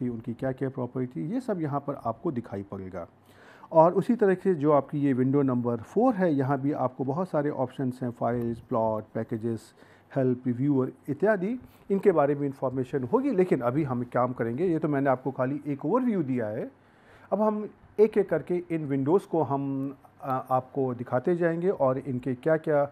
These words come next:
फंक्शंस होते हैं, इनके क्या-क्या कार्य होते हैं, ये हम आपको दिखाते जाएंगे। लेकिन सबसे पहले ज़रा हम आपको ये R Studio को दिखा दें कि ये कैसा लगेगा। देखिए, ये ऐसा है। यहाँ पर आप अगर देखेंगे, जहाँ पे हमारा कि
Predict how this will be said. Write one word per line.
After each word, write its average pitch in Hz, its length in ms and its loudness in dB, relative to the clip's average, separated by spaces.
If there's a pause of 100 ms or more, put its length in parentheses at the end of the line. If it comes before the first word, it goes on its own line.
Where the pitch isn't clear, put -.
(360)
फंक्शंस 143 420 -2
होते 143 220 -2
हैं, 139 240 -4
इनके 113 240 -8
क्या-क्या 113 360 -4
कार्य 147 320 2
होते 139 260 -4
हैं, 139 160 -4
ये 117 180 -4
हम 117 220 -8
आपको 165 260 -6
दिखाते 151 380 -2
जाएंगे। 95 420 -12 (380)
लेकिन 220 280 2 (600)
सबसे 240 220 4
पहले 190 280 4
ज़रा 175 180 4
हम 156 200 0
आपको 151 240 0
ये 165 260 2
R 139 120 6
Studio 151 500 -2 (280)
को 156 100 0
दिखा 135 300 -4
दें 185 220 -6 (360)
कि 156 60 -6
ये 147 60 -2
कैसा 135 320 -4
लगेगा। 110 340 -6
देखिए, 156 260 -6
ये 156 80 -2
ऐसा 127 320 -4
है। 95 220 -10 (1000)
यहाँ 143 160 -2
पर 143 140 -6
आप 135 220 -2
अगर 131 140 -2
देखेंगे, 156 340 -4
जहाँ 127 240 -4
पे 139 140 -4
हमारा 123 320 -2
कि 123 260 -6